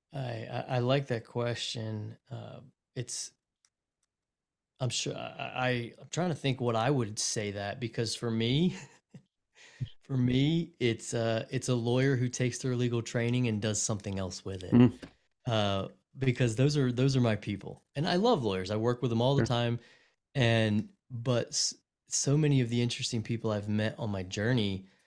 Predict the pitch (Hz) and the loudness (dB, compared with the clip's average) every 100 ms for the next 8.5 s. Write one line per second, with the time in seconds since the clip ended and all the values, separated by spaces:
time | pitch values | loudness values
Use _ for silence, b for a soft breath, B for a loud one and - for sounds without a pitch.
0 | b b _ - 110 - 120 120 113 95 | b b _ -2 -2 0 -2 0 -2 0
1 | 113 110 107 104 98 98 - _ _ _ | 0 0 0 -2 -2 -6 -10 _ _ _
2 | _ _ _ _ _ 127 113 120 120 123 | _ _ _ _ _ -4 0 2 0 0
3 | 107 110 110 107 - 107 95 95 110 131 | -2 0 -2 -4 -6 -8 -6 -2 0 -2
4 | - b _ - 104 95 - 117 120 117 | -4 b _ -10 -8 -8 -10 -12 -14 -20
5 | _ _ _ _ _ 120 113 127 117 107 | _ _ _ _ _ -4 -2 -2 -2 -4
6 | 107 110 101 104 95 104 - 113 - b | -4 -4 -4 -6 -8 -8 -8 -12 -12 b
7 | b b 147 123 - 127 131 120 110 - | b b 2 2 2 2 2 2 0 2
8 | 127 120 107 107 101 | 2 2 0 0 0